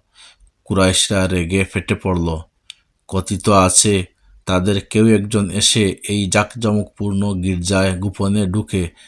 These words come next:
পায়খানা করে যায়। অন্য বর্ণনায় এসেছে, কুরাইশদের একদল যুবক এই গির্জায় ঢুকে আগুন ধরিয়ে দেয়,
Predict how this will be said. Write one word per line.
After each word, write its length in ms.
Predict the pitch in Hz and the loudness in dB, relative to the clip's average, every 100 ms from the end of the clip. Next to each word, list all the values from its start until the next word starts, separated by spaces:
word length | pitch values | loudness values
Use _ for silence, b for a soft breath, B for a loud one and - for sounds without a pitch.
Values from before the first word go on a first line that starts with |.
| b _ | b _
পায়খানা 500 | 110 117 110 110 98 | 4 6 4 2 2
করে 280 | 87 90 82 | 0 -2 -2
যায়। 420 | 78 78 76 76 73 _ _ _ _ _ _ _ _ _ _ _ _ _ B B B B B B _ | 0 0 -2 -4 -12 _ _ _ _ _ _ _ _ _ _ _ _ _ B B B B B B _
অন্য 280 | 101 98 104 | 0 2 2
বর্ণনায় 600 | 104 107 104 104 104 101 | 4 2 4 4 4 4
এসেছে, 640 | 98 113 107 107 101 - _ _ _ _ | 2 0 0 0 -2 -4 _ _ _ _
কুরাইশদের 640 | - 113 110 110 120 113 107 | 2 6 6 4 2 2 2
একদল 480 | 101 98 104 104 | 0 0 0 0
যুবক 460 | 95 92 98 98 - _ - | 0 0 2 2 -2 _ -2
এই 260 | 110 113 107 | 2 4 2
গির্জায় 500 | 107 92 95 104 101 | 0 2 0 0 0
ঢুকে 440 | 101 107 110 95 b b b b | -2 0 0 -2 b b b b
আগুন 460 | - 95 110 110 | 0 2 6 6
ধরিয়ে 400 | 104 107 101 92 | 6 4 4 2
দেয়, 300 | 80 78 73 | 2 -2 -4